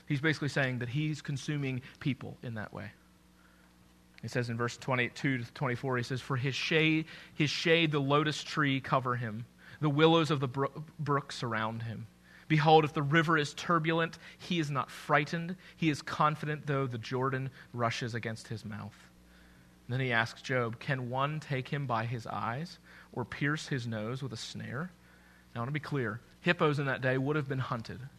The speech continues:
It wouldn't have been like they, they weren't able to hunt hippos. So to say this is a hippo, it doesn't make any sense. But he's, what he's saying is, "Job, you can't take a hold of him. You think, you, you may think you can take hold of him, but you can't take a hold of him."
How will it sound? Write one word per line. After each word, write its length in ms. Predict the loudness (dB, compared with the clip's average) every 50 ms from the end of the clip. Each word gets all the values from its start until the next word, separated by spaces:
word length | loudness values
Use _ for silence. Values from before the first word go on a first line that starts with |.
| -16 -14
It 20 | -10
wouldn't 180 | -8 -6 -6
have 80 | -2 -2
been 140 | -2 0 0
like 200 | 0 0 -2 -2
they, 140 | -4 -6 -6 -8 -10 -14 -20 -20 -20 -20 -10 -6
they 80 | -4
weren't 220 | -2 -2 -2 -2 -2
able 220 | -4 -6 -4 -6 -6
to 80 | -8
hunt 300 | -8 -6 -6 -6 -6 -6
hippos. 520 | -8 -10 -8 -8 -8 -8 -8 -10 -12 -14 -20 -20 -20 -20 -20 -20 -20 -20 -6
So 160 | -4 -4 -4 -4 -6 -4
to 100 | -4 2
say 260 | 6 8 8 10 8
this 160 | 8 4 0
is 160 | 0 -2 -4
a 60 | -2
hippo, 300 | -2 -2 -2 0 0 -2
it 60 | 0 -2
doesn't 160 | -2 -2 -2
make 100 | -2 -2
any 80 | -2 -4
sense. 420 | -6 -6 -6 -6 -4 -6 -8 -12 -16 -18 -20 -10 -2 0
But 100 | 2 2
he's, 240 | 2 0 0 0 0
what 100 | 2 2
he's 140 | 2 2
saying 300 | 4 6 6 6 6 4
is, 140 | 0 -2 -4
"Job, 260 | 0 2 2 2 2
you 80 | 0 -4
can't 320 | -6 -6 -6 -6 -6 -4
take 200 | -2 -2 -2 -2
a 60 | -4 -6
hold 220 | -6 -4 -4 -6
of 60 | -8
him. 200 | -10 -12 -14 -14 -16 -20 -20 -20 -20 -20 -20 -20 -20 -20 -20 -20 -4 2
You 160 | 4 4 4
think, 320 | 6 4 4 2 2 2 0
you, 160 | 2 2 2
you 240 | 4 4 4 4 4
may 200 | 4 4 4 4
think 380 | 4 2 4 4 4 4 2
you 100 | -2 -4
can 140 | -4 -4 -2
take 180 | 0 0 0 2
hold 160 | 0 0 0
of 60 | 0
him, 140 | 0 -2 -4 -8 -10 -8
but 120 | -6 -6 -6
you 60 | -6
can't 320 | -6 0 0 2 2 2
take 160 | 0 -2 -2
a 60 | 0 -2
hold 180 | -2 -4 -4
of 60 | -6
him." 200 | -8 -10 -14 -16